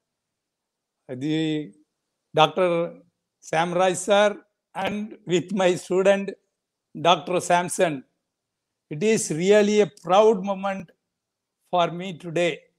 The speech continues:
Okay. I, you really, I am overwhelmed. This, I, sometimes it is choking too. It is a great pleasure to be in front of them and in front of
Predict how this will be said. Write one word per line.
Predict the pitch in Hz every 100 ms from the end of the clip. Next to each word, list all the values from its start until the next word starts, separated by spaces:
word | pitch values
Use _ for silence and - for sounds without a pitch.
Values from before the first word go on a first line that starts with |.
| _ _ _ _ _ _ _ _ _ -
Okay. | 147 185 151 - - _ _ _ _
I, | 135 147 147 139 143 135 127 - _ _ -
you | 156 147
really, | 151 151 208 214 220 214
I | 180
am | 185 180 147
overwhelmed. | 185 220 202 185 185 165 123 _ _ _ _ _ _ _ _ _
This, | 131 151 - 143 - _ _ _ _ _ _ _ _ _ _ _
I, | 131 135 131 127 - _
sometimes | - 165 165 190 185 160
it | 165
is | 165
choking | 202 160 165 147
too. | 139 131 _ _ _
It | 147
is |
a | 151
great | 139 180 196 175
pleasure | 165 175 196 254 - _ _ _ _ -
to | 170
be | 202 208 208 -
in | 160
front | 147 190 185 180
of | 156 139
them | 170 190 - _ _ _ _ _ _ -
and | 170 190 185 _
in | 170 165
front | 185 180 180
of | 170 -